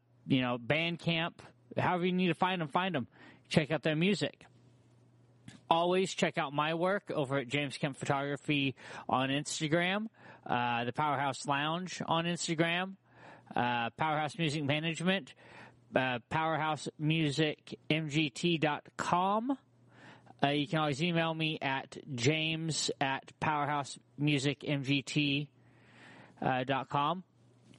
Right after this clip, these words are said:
And, you know, just give me your feedback. Give me artists you'd like to see on the show. Give me all of that. I'm very accessible. Please, please, please reach out. Hopefully, uh,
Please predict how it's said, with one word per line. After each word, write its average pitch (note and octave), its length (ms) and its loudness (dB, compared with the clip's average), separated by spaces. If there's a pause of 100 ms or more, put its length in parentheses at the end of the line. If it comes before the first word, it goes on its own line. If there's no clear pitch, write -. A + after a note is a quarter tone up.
(180)
And, D3 580 2
you D#3 200 0
know, E3 120 2
just E3 300 -4
give C#3+ 140 4
me E3+ 80 2
your F3+ 100 4
feedback. D#3 500 0
Give C3 160 0
me D3 380 0 (400)
artists E3+ 380 2
you'd G3+ 160 4
like G#3 160 0
to - 60 -8
see D#3+ 100 4
on C3+ 120 -2
the A#2 60 -4
show. G#2 380 -2 (560)
Give G3+ 220 6
me B3 200 4
all A#3 300 2
of C3 140 -2
that. - 440 -4 (300)
I'm F#3+ 180 2
very G#3+ 260 4
accessible. F3 680 0 (180)
Please, G#3 640 2
please, G#3+ 380 4 (140)
please F#3 760 2
reach D3+ 300 2
out. F3 420 -2 (500)
Hopefully, E3 560 2
uh, D#3 280 0